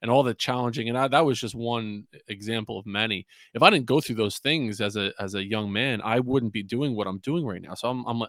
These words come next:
I'm so happy that those things happened to me back then. I'm really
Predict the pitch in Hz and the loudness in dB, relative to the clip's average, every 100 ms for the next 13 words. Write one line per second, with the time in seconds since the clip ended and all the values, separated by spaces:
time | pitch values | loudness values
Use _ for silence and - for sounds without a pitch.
0 | - 131 147 - - - 139 - 165 196 | -4 -2 -2 -4 -6 2 2 6 8 8
1 | 107 85 _ - - - 117 135 117 127 | 4 -4 _ -20 -8 -2 2 4 4 2
2 | 113 - 151 - 123 - 95 92 92 92 | 0 2 2 2 -2 -4 -8 -6 -8 -10
3 | - 87 95 110 139 180 151 120 | -8 -6 -4 -2 4 4 4 2